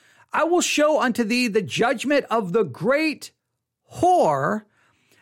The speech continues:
that sitteth upon many waters, with whom the kings of the earth have committed fornication, and the inhabitants of the earth have been made drunk with the wine of her fornication.'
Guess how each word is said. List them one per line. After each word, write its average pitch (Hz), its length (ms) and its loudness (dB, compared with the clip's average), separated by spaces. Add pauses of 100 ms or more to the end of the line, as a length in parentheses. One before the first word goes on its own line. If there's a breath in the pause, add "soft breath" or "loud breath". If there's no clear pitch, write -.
that 233 180 0
sitteth 294 400 0
upon 262 400 0
many 269 180 2
waters, 254 840 -2 (640 loud breath)
with 214 140 2
whom 285 180 2
the 269 80 2
kings 320 440 0
of 247 100 0
the 226 160 -2
earth 277 300 2
have 214 180 -2
committed 247 340 0
fornication, 247 880 -2 (320 loud breath)
and 233 220 0
the 233 100 2
inhabitants 269 680 0
of 226 200 -2
the 220 160 -4
earth 254 240 0
have 196 220 0
been 226 160 0
made 220 260 -2
drunk 254 440 0
with 226 120 -2
the 226 120 0
wine 240 480 0
of 262 360 0
her 226 160 2
fornication.' 226 920 -2